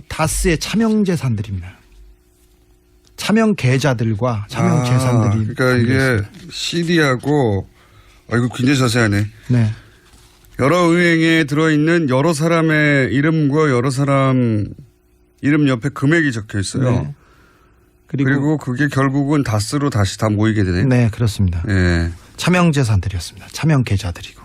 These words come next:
Speaker 2: 차명 계좌를 의심된다고 하죠. 예.
Speaker 1: 네.
Speaker 2: 여러 은행의 예금주와 그 예금주 아래 이름, 어, 뭡니까? 금액과 그 금액을 옮기는 과정이네요, 그거.
Speaker 1: 네.
Speaker 2: 이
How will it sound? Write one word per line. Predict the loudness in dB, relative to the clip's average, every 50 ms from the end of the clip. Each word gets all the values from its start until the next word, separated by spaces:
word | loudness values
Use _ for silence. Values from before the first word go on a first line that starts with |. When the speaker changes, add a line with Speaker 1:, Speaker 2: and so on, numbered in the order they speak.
| -18 -10
Speaker 2:
차명 | -4 -2 0 2 2 2
계좌를 | 2 2 2 2 2 2 2
의심된다고 | 2 2 2 2 2 0 0 0 0 2 2 2 0 2 2 2
하죠. | 0 0 0 -2 -2 -2 -2
예. | -2
Speaker 1:
네. | 0 0 0 0 -2 -4 -10 _ _ -20 -20 -18 -16 -16 -14 -12 -12 -12 -14 -14 -18 _ _ -2
Speaker 2:
여러 | 0 2 2 2 2 2
은행의 | 2 2 2 2 2 2 2 2 2 2 0 0 -2 -2
예금주와 | 0 0 0 0 0 0 0 -2 -2 0 0 0 0
그 | 0 0 0
예금주 | 0 2 2 2 2 0 0 0 0 0
아래 | 2 2 2 2 2 2
이름, | 2 2 0 0 0 -2
어, | -4 -4 -4 -2 0 0 0 0 0 -2 -2 -4 -4 -4
뭡니까? | -6 -6 -6 -6 -6 -8 -10 -10 -12 -8
금액과 | -2 0 0 2 0 0 -4 -8 -6 -2 0 0 0 0 -2 -6 -10 _ _ _ _ _
그 | -10 -8 -4
금액을 | -2 0 2 2 2 2 2 2 2 0 0 -2
옮기는 | 0 0 2 2 2 2 2 2 2
과정이네요, | 2 2 0 0 0 -2 -4 -4 -4 -4
그거. | -4 -6 -6 -8 -12 -16 _ -4
Speaker 1:
네. | -2 -2 0 -2 -2 -6 -10 -14 -20 -20 -20 -18 -12 -10
Speaker 2:
이 | -10